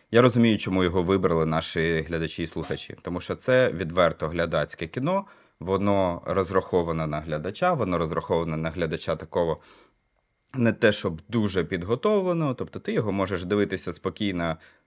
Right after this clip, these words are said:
е, в будь-якому стані, в, з будь-яким бекграундом, і тобі буде нормально. Тобто тобі не треба для цього прям підготуватися і, е, ну, як умовний, наприклад,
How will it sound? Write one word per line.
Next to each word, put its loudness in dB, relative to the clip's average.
е, 0
в -6
будь-якому -4
стані, 2
в, -10
з -10
будь-яким -4
бекграундом, 2
і -2
тобі -4
буде -4
нормально. -4
Тобто -18
тобі -6
не -4
треба -2
для -4
цього -4
прям 0
підготуватися 0
і, -4
е, 0
ну, 0
як -2
умовний, 0
наприклад, -4